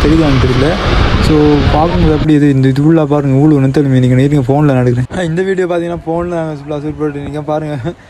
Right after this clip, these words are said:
அந்த சின்ன சின்ன சின்ன வ-, மீன் தான் எல்லாம் உதறணும்னு அப்படி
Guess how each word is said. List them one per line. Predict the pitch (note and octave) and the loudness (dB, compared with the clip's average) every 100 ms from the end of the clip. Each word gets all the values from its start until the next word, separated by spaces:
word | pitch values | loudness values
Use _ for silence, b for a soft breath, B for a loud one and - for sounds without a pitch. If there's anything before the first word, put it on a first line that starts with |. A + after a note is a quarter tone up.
| B B C#3+ | B B -10
அந்த | C#3+ D3+ D3+ D3+ | -8 -6 -8 -10
சின்ன | F3 G3+ G#3 | -8 -8 -8
சின்ன | G3 | -8
சின்ன | F#3+ F#3 F3 | -8 -8 -6
வ-, | E3+ E3 D#3+ D#3 D3+ D3+ | -4 -4 -4 -6 -10 -10
மீன் | D#3+ F#3+ F3 | -8 -8 -6
தான் | E3+ | -6
எல்லாம் | F3+ F#3 E3 | -4 -6 -4
உதறணும்னு | F3+ F#3 F3+ E3+ E3+ | -4 -4 -6 -6 -4
அப்படி | E3 | -4